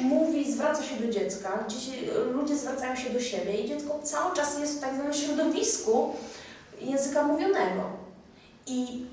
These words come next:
i w momencie, w którym ono jest zanurzone w tym języku, to na początku jest to pewien chaos, nie rozumie poszczególnych słów, zwrotów, tego, co się dzieje. Jedyne to, co rozumie, to są gesty,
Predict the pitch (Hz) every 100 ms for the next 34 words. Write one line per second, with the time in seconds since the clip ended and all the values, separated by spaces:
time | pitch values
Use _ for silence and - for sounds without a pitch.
0 | 226 226 220 269 359 415 453 415 392 302
1 | 339 330 - 320 294 302 403 494 427 285
2 | 269 262 226 202 196 202 220 262 262 302
3 | 370 381 359 330 320 320 320 - 302 294
4 | 285 285 262 214 - 247 240 254 247 294
5 | 202 185 185 190 196 196 196 - 214 -
6 | 233 233 220 226 220 214 - 277 240 220
7 | 208 214 254 269 262 220 220 247 254 -
8 | 240 202 196 170 - - - - - -
9 | 214 320 392 392 - 359 349 302 262 233
10 | 247 254 - - 277 294 285 - 262 233
11 | - - 214